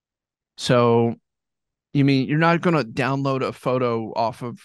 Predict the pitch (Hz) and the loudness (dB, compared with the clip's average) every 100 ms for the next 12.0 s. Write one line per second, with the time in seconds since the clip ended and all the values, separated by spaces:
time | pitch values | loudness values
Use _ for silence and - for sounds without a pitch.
0 | - - 131 123 - 120 113 120 123 120 | -16 -6 -2 -2 -2 -4 -2 -2 -2 -4
1 | 117 - 156 - 135 113 113 117 - - | -6 -4 -4 -4 -8 -8 -8 -10 -12 -20
2 | - - 135 151 170 170 160 139 147 123 | -20 -6 0 2 4 4 4 4 2 2
3 | 120 123 131 135 131 101 123 - - 117 | 2 2 2 2 0 0 -4 -6 -8 -8
4 | - - 151 156 156 - - - - 160 | -8 0 2 2 0 -6 -16 -8 2 2
5 | 160 151 139 123 123 - 127 120 _ _ | 4 2 0 -2 -4 -8 -10 -10 _ _
6 | _ _ _ - 131 127 127 123 123 - | _ _ _ -6 -2 -2 -2 -2 -4 -6
7 | _ - - 131 139 - 127 120 123 127 | _ -20 -2 2 2 0 0 2 2 0
8 | - 117 113 113 - _ _ - 117 117 | -2 -2 -2 -4 -8 _ _ -14 -6 -2
9 | 120 123 127 127 - 147 127 113 107 104 | -2 -4 -8 -10 -10 -6 -4 -4 -6 -8
10 | 135 _ _ _ _ - 131 208 156 123 | -12 _ _ _ _ -6 -4 -4 -4 -4
11 | 127 113 113 110 117 120 - - - | -2 -2 -2 -4 -8 -10 -8 -10 -10